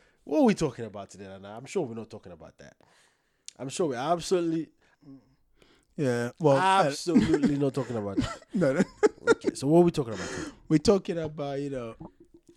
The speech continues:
Speaker 2: it's the bench. And then, um, and the rape allegations, anyway. That,
Speaker 1: But
Speaker 2: that
Speaker 1: the bench
Speaker 2: is,
Speaker 1: has been
Speaker 2: uh,
Speaker 1: accused of rape.
Speaker 2: Yeah.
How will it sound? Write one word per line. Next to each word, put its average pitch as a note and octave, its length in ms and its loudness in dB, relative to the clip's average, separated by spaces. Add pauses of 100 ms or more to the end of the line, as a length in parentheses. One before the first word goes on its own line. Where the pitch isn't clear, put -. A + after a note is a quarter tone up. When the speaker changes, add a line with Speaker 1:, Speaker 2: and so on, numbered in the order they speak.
(160)
Speaker 2:
it's G#3+ 220 6
the B3 140 8
bench. A#3+ 360 6 (1400)
And A#2+ 240 -2
then, D3+ 300 -8
um, A2+ 240 -6
and B2+ 160 0
the B2+ 80 0
rape C3+ 180 2
allegations, A2+ 680 -4
anyway. G2 240 -12 (1000)
That, A2 220 -4
Speaker 1:
But - 80 -6
Speaker 2:
that A#2 220 -4
Speaker 1:
the A#2 40 -12
bench D3 220 2
Speaker 2:
is, C3 80 -4
Speaker 1:
has A#2 80 -8
been B2+ 160 -4
Speaker 2:
uh, A#2 40 -4
Speaker 1:
accused A2+ 400 -14
of F#2 200 -18
rape. F2+ 200 -16 (300)
Speaker 2:
Yeah. F2 280 -10